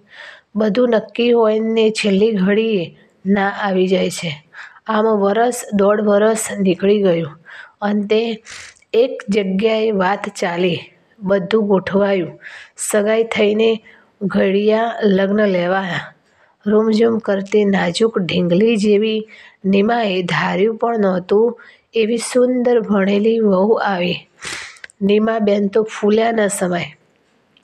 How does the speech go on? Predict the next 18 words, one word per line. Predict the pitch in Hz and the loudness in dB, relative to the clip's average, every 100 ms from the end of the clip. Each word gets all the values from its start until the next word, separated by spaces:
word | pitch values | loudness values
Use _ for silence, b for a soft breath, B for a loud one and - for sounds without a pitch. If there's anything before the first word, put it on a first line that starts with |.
| _ _ - 185 | _ _ -8 -4
બધે | 185 208 | 0 0
કહેતા | 220 214 190 226 | 0 -2 -2 -2
ફરે, | 226 220 220 175 - B B B | -2 -2 -2 -2 -8 B B B
"જોઈ | - 208 208 | -2 2 4
લો | 240 233 | 2 2
બધા | 196 202 208 | 0 0 -2
કેવી | 208 208 240 | 2 2 2
ભણેલી | 190 175 180 185 208 226 | 2 2 2 2 2 0
ગણેલી | 185 190 196 196 202 | 0 0 2 2 2
વહુ | 180 175 190 | 2 2 2
મળી | 180 180 | 2 2
છે. | 180 - 185 - B B B B B B B - | 0 0 -2 -2 B B B B B B B -6
મને | 202 208 | -2 0
હવે | 208 214 226 | 2 2 2
જલ-, | 202 185 185 185 170 190 - | 2 0 0 0 -2 -10 -6
જલ્યા | 196 185 196 214 226 | -4 0 0 0 0
કરો | 226 202 202 | 0 2 2
બધા." | 202 160 175 170 | 0 -2 -4 -4